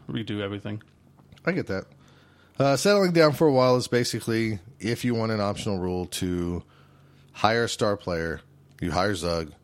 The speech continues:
Speaker 2: and you wanna keep Zug on your team. That's
Speaker 1: I don't like this at all. I don't see
Speaker 2: Well,
Speaker 1: the
Speaker 2: we're not
Speaker 1: need.
Speaker 2: going to. I mean,
Speaker 1: Yeah.
Speaker 2: some people will love it, though.
Speaker 1: For n-
Speaker 2: I don't know who, but there's gotta be, like, I,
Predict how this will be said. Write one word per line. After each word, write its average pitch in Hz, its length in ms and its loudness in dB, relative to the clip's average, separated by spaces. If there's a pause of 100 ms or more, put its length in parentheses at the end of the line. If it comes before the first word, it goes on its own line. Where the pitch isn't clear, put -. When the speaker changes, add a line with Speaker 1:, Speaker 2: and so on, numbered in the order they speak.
(160)
Speaker 2:
and 82 100 -4
you 87 80 -4
wanna 90 160 -4
keep - 260 -8
Zug 80 240 -6
on 80 100 -6
your 76 100 -6
team. - 300 -10 (680)
That's - 400 -4 (240)
Speaker 1:
I 139 40 -2
don't 160 160 -4
like 147 180 -6
this 123 160 -8
at 101 80 -8
all. 98 220 -12 (600)
I 131 200 -2
don't 135 420 -4
see - 180 -2
Speaker 2:
Well, 151 80 6
Speaker 1:
the 160 80 4
Speaker 2:
we're 147 80 4
not 113 100 2
Speaker 1:
need. 117 80 -2
Speaker 2:
going 95 220 -2
to. 101 260 -2 (120)
I 113 80 0
mean, 113 220 -2
Speaker 1:
Yeah. 127 240 -2
Speaker 2:
some 104 360 -2
people 117 320 -2
will 95 120 -2
love 90 220 -2
it, 65 120 -14
though. - 200 -12 (760)
Speaker 1:
For - 200 0
n- 147 120 4
Speaker 2:
I 104 80 6
don't 113 180 -2
know 107 120 -2
who, 147 340 -2 (580)
but 131 140 2
there's 120 160 -4
gotta 127 180 2
be, 131 100 0
like, 113 180 -2 (480)
I, 123 160 0